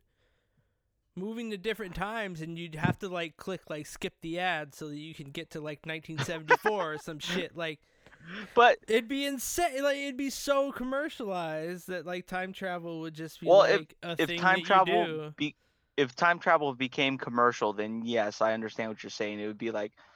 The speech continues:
Speaker 2: American Airlines would now have a time travel fucking,
Speaker 1: It's the
Speaker 2: uh,
Speaker 1: most American
Speaker 2: branch.
Speaker 1: thing I can think of.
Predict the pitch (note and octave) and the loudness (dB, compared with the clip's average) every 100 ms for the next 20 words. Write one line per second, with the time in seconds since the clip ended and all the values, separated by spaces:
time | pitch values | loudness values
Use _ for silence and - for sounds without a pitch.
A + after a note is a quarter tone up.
0 | _ _ _ - B2 B2+ C#3 B2+ B2+ G#2 | _ _ _ 0 4 6 6 6 2 4
1 | B2 A#2+ A2 A2 A#2 A#2 A2+ A2+ A2+ A2 | 6 6 4 0 -4 -4 0 2 2 0
2 | - B2 A#2+ A#2 A#2 G#2+ G#2 G#2 - A2 | 0 4 4 2 2 2 2 -6 0 0
3 | - G#2 G2+ _ - A3+ - C#4+ A2 F#2+ | 0 -8 -8 _ -6 -6 -6 0 2 2
4 | D#3+ G#3+ G3+ A3 B2 A3+ - G3+ G#3+ G3 | 0 -2 0 6 8 6 2 -2 -2 -6
5 | - E3+ F3+ F3+ E3 F#3 F#3 D3+ C3+ C3+ | -8 -8 -6 -8 -10 -10 -10 -10 -14 -16